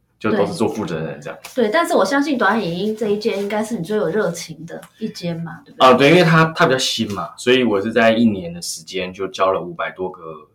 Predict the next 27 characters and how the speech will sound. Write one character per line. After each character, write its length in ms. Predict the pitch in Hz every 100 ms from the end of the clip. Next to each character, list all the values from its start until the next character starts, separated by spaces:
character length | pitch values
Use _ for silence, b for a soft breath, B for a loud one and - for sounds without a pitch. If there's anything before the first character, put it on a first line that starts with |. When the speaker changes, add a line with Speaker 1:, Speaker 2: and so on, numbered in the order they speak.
| _
Speaker 1:
领 260 | 92 95
域 100 | 104
中 280 | 117 95 92
像 260 | - 104 92
学 240 | - 92
姐 140 | 92 87
这 80 | 87
种 100 | 82
大 160 | - 90
师。 280 | - - 80 _ _ _ 349
Speaker 2:
我 200 | 311 -
去 160 | 381
上 400 | - - 269 226
那 140 | 277 285
个 180 | 220 190
李 100 | 190
昂 120 | 294
的 120 | 233
课 240 | - 311 196
的 100 | 180
时 100 | 240
候， 60 |
我 60 | -
真 120 | 269
的 60 | 165
吓 300 | - - 180
到， 200 | 214